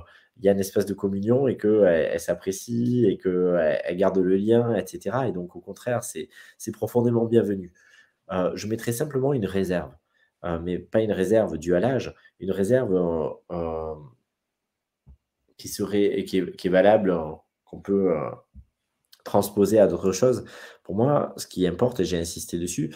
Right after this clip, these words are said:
c'est l'investissement qu'on va avoir. Et, heu, et c'est simplement ça. Et c'est, même si on peut faire aussi le cursus pour soi-même,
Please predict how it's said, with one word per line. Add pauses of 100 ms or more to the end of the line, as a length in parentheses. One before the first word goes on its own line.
(140)
c'est
l'investissement
qu'on
va
avoir. (400)
Et,
heu,
et
c'est
simplement
ça.
Et
c'est,
même
si
on
peut
faire
aussi
le
cursus
pour
soi-même,